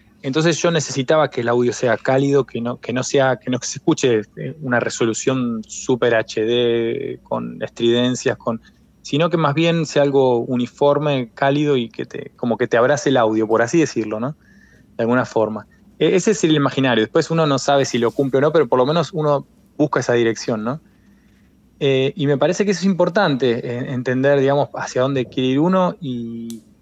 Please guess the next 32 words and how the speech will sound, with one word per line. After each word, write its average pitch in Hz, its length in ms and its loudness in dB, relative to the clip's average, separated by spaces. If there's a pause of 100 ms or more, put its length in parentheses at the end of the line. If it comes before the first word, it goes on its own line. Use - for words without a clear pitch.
cuando 139 200 0
uno 170 80 2
tiene 175 160 2
herramientas, 180 800 0 (680)
eh, 123 200 -2
puede, 120 1000 2 (360)
por 117 140 2
ahí 139 140 4
puede 151 240 4
acercarse 147 440 0
un 139 60 -2
poquito 160 460 0
más 156 200 0
a 131 180 2
lo 113 120 0
que - 100 -12
uno 120 140 -2
quiere. 117 380 0 (180)
Eh, - 220 -14
no 127 80 -4
es 135 60 0
lo 139 60 0
mismo 151 260 0
tener 139 140 0
una 139 140 0
reverb 135 400 2 (120)
larga 139 340 2
que 123 40 -2
una 123 120 0
reverb 120 220 2
corta, 143 520 -2 (640)
eh, 113 300 -6